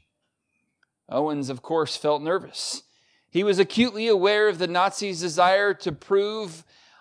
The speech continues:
uh, Aryan superiority, especially over blacks. Well, at this point, the tall German introduced himself as Luz Long. And, uh, you can see the two there on the screen this morning.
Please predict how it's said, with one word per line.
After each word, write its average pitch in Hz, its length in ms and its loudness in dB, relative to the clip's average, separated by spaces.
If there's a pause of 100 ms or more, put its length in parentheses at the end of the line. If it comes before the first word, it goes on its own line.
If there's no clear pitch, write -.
(180)
uh, 143 320 4
Aryan 202 480 2
superiority, 185 1160 -4 (380)
especially 151 580 0
over 151 180 0
blacks. - 680 -8 (600)
Well, 156 160 4
at 156 120 -2
this 208 180 2
point, 160 380 -8
the 139 80 -8
tall 165 280 0
German 156 360 -6
introduced 165 520 -8
himself 143 680 -6 (280)
as 160 380 0 (160)
Luz 165 440 0
Long. 175 400 -4 (540)
And, 135 240 -8
uh, 135 60 2
you 147 180 -2
can 151 160 -10
see 165 200 -4
the 147 100 -6
two 165 280 -4
there 151 260 0
on 139 160 0
the 135 60 -12
screen 143 460 -8
this 127 200 -12
morning. 139 380 -12